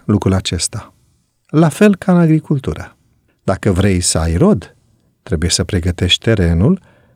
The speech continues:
și să asiguri condiții favorabile, iar la un moment dat, sămânța plantată germinează, crește și se maturizează.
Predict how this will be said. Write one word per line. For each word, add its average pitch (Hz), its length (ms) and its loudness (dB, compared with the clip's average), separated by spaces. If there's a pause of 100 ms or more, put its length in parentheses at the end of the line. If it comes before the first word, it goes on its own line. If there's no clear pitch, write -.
(200)
și - 160 -6
să - 140 0
asiguri 95 400 -2
condiții 92 460 0
favorabile, 120 800 0
iar 85 180 2
la 90 160 2
un 156 160 4
moment 147 420 4
dat, 85 260 -4
sămânța 135 640 2
plantată 104 640 0
germinează, 123 960 2
crește 101 680 -2 (380)
și - 160 -4
se - 160 0
maturizează. 113 880 0